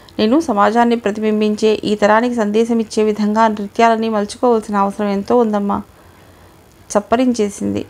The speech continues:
"నువ్వేదో అనుకుంటున్నావు కానీ, సాంప్రదాయాన్ని కాదంటే ఎవరూ అంగీకరించరు,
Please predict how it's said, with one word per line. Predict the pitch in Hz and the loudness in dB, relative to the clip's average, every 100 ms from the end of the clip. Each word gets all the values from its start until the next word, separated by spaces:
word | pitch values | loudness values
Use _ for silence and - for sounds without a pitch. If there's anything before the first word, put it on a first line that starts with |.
| - - - - - - 220 | -16 -20 -20 -20 -20 -10 -4
"నువ్వేదో | 208 208 214 | 2 2 4
అనుకుంటున్నావు | 247 247 262 254 269 254 | 2 2 -2 -2 2 2
కానీ, | 240 220 233 247 | 2 0 0 -2
సాంప్రదాయాన్ని | 240 202 208 220 240 233 220 | -2 -4 -2 2 4 4 2
కాదంటే | 208 202 208 202 202 | 0 0 0 0 -2
ఎవరూ | 196 190 190 226 | 0 0 2 2
అంగీకరించరు, | 220 226 240 240 208 202 196 | 2 0 0 0 -2 -4 -6